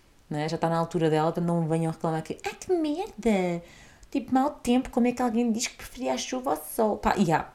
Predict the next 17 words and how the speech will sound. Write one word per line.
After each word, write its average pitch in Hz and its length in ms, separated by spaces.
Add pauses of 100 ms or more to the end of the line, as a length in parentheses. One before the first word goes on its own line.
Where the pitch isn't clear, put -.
(100)
prefiro. - 400 (200)
Tipo, - 360
estou 185 300
no 175 180
outono, 190 560
desculpa - 400
lá, 170 280 (320)
se - 360
eu 214 100
não 185 180
quero, 165 540 (920)
eh, 156 600 (320)
levar 165 500
com 156 280
raios 151 960 (760)
de - 60
sol 151 540